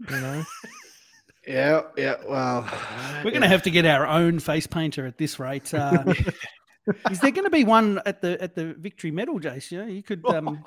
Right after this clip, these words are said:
Speaker 2: <laughs>
Speaker 3: make up for lost time there on, on Monday night.
Speaker 2: I wouldn't
Speaker 3: Uh,
Speaker 2: mind giving a piece of my mind, that's for sure.
Speaker 3: <laughs> All right, so Sunday afternoon, Sunday just gone, which was the twenty-third of April,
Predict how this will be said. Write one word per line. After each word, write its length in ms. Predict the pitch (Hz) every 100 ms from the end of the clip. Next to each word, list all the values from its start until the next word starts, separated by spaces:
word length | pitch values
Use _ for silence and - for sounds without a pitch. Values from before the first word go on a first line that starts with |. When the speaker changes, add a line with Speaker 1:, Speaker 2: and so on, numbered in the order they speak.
| _ _ -
Speaker 2:
<laughs> 340 | _ _ _
Speaker 3:
make 180 | 175 170
up 140 | 170 -
for 80 |
lost 280 | 156 147 -
time 320 | - 156 151
there 320 | 147 151 147 123 -
on, 200 | 147 156
on 120 | 147
Monday 380 | 151 151 147 147
night. 340 | 151 151 147 _ _ _ _ -
Speaker 2:
I 20 |
wouldn't 180 | 143 135
Speaker 3:
Uh, 80 | 180
Speaker 2:
mind 200 | 113 113
giving 280 | 117 113 110
a 40 |
piece 280 | 107 120 -
of 80 | 107
my 100 | 107
mind, 320 | 104 107 117
that's 160 | 113 -
for 80 |
sure. 300 | 110 107 104 104 _ _ _ _ _ _ - -
Speaker 3:
<laughs> 1000 | - _ - _ _ - - - -
All 160 | 185 208
right, 220 | 190 185
so 160 | - 180
Sunday 400 | 208 196 190 165
afternoon, 560 | 160 160 165 151 147
Sunday 540 | 143 202 196 170 147 - 143
just 340 | 135 160 160 -
gone, 420 | 160 160 143 139
which 280 | 147 160 -
was 480 | 143 180 139 131 156 160
the 240 | 160 151 -
twenty-third 760 | - 254 - 151 - 196 196
of 120 | 147 139
April, 540 | 165 175 - 151 143